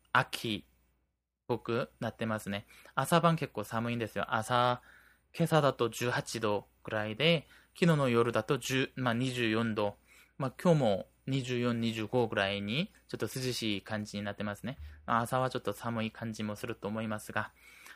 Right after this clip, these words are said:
まあ、これからは秋になって、でももう、추석、あの、まあ、日本のお盆と同じ感じの추석っていうのがすぐなんですけど、それを過ぎると、またすぐなんか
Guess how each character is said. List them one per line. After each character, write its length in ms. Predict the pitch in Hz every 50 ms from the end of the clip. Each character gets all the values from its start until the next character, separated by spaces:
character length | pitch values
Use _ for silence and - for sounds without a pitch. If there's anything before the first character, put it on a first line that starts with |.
| _
ま 80 | - 135
あ、 20 |
こ 80 | - 151
れ 100 | 151 147
か 120 | - 147
ら 120 | 135 131 123
は 200 | 131 131 110 -
秋 220 | 120 - - 135
に 60 | 127
な 100 | 123 113
っ 120 | 110 - -
て、 240 | 127 123 123 120 - - - _ _
で 60 | -
も 100 | 180 180
も 260 | 165 143 135 131 123 110
う、 40 | - - _ _ _ _ _ _ _
추 180 | - - 165
석、 220 | 160 - 127 107 - _ _ _ _ _ _ _ _ _
あ 100 | - 123
の、 200 | 113 110 110 104 -
ま 120 | 127 120 110
あ、 40 | -
日 180 | 127 143 156
本 180 | 156 156 139 127
の 220 | 117 113 110 -
お 60 | 131 131
盆 200 | 139 135 123 113
と 340 | - 107 104 101 98 -
同 140 | 113 117 113
じ 140 | 107 117 110
感 160 | - 107 107
じ 100 | 104 110
の 160 | 110 123 175 - _ - _ _ _
추 160 | - - - 143
석 180 | 139 131 127
っ 20 | -
て 160 | - 110 107
い 240 | 110 110 120 147 165
う 100 | 175 - _ _ - _ _ _ -
の 100 | 120 113 113
が 200 | 107 104 104 - _ _ _ _ _ -
す 160 | - - 135
ぐ 240 | 120 110 101 92 - _ _ _ _ _ -
な 120 | 135 113
ん 60 | 113
で 100 | 110 104
す 100 | - -
け 120 | - 107 110
ど、 280 | 139 165 175 165 - - - - - - _ -
そ 120 | - 226
れ 120 | 220 226
を 80 | 233 226
過 140 | 220 - 233
ぎ 100 | 214 214
る 140 | 175 135 -
と、 440 | - - - 180 196 202 202 - _ _
ま 140 | - 131 120
た 320 | - 113 107 107 104 - _ _ _ _ _ _ _
す 180 | - - - 127
ぐ 120 | 113 113
な 100 | 107 104
ん 40 | 104
か 240 | - 107 104 104 -